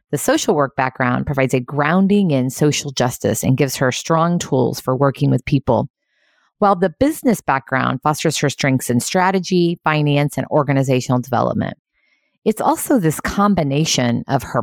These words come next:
passion for positive community change and the right skill sets that move the needle.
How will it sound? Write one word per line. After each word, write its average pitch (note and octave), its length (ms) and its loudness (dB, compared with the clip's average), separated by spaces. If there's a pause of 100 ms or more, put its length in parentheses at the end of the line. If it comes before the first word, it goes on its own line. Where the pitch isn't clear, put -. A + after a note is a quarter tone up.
passion D3 640 -2
for B2+ 120 -2
positive B2 500 -2
community B2+ 380 0
change B2+ 520 0 (500)
and A#3+ 300 4
the E3 100 0
right D3 340 -2
skill B3+ 320 2
sets - 600 -2 (340)
that D#3 220 0
move F3 340 4
the E3 100 2
needle. B2+ 560 0